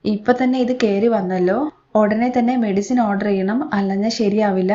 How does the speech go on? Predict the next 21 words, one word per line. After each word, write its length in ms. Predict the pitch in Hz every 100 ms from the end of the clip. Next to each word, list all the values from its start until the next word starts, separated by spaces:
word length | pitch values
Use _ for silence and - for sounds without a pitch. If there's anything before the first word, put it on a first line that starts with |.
| 226 196
ഇവിടെ 220 | 185 208
ആരെങ്കിലും 380 | 196 202 220 233
ഇത് 100 | 220
അറിഞ്ഞു 280 | 208 214
കഴിഞ്ഞാൽ 220 | 208 214 220
അതോട് 280 | 208 226
കൂടിയിട്ട് 300 | 247 226 214
എല്ലാം 320 | 214 190 220 233
തീരുമെന്ന്" 400 | 202 196 202 220
പറയാണേ. 460 | 202 180 180 175 247 311 - _ _ _ -
മെഡിസിൻ 380 | 208 202 226 254
ഓർഡർ 200 | 233 233
ചെയ്യാൻ 200 | 233 233
വേണ്ടിയിട്ട് 320 | 220 214 254
ഫോൺ 280 | 254 202 202 214
എടുത്തിട്ട് 400 | 202 202 190 240 285 -
ഓർഡർ 300 | 180 180 214
ചെയ്യുന്നുണ്ട്. 500 | 208 196 185 170 233 302 - _ _ _ _
തുടർന്ന് 340 | 240 240 240 254
ആ 100 | 247
കൊറിയറുമായിട്ട് 760 | 247 226 220 233 233 214 208